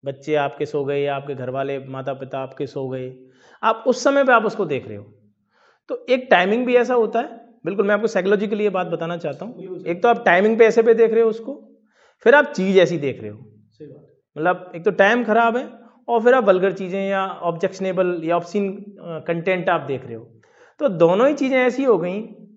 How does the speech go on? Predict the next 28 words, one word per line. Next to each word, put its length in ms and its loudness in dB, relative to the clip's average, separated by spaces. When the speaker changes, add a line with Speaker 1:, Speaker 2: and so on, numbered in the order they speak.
Speaker 1:
जो 120 4
कि 120 0
negative 480 2
impact, 680 -2
इनसे 180 0
कोई 120 4
positive 340 2
तो 80 4
impact 340 2
पड़ता 240 0
नहीं। 120 -4
मेरा 200 0
तो 120 -2
category 340 -4
में 140 -2
बताया 200 0
आपको, 140 -4
बिल्कुल 220 -8
clear 240 -2
cut 180 -4
है 60 -4
कि 60 -8
ये 140 0
तो 160 -4
सब 160 -4
negative 320 -4
चीज़ें 300 -10
हैं। 460 -18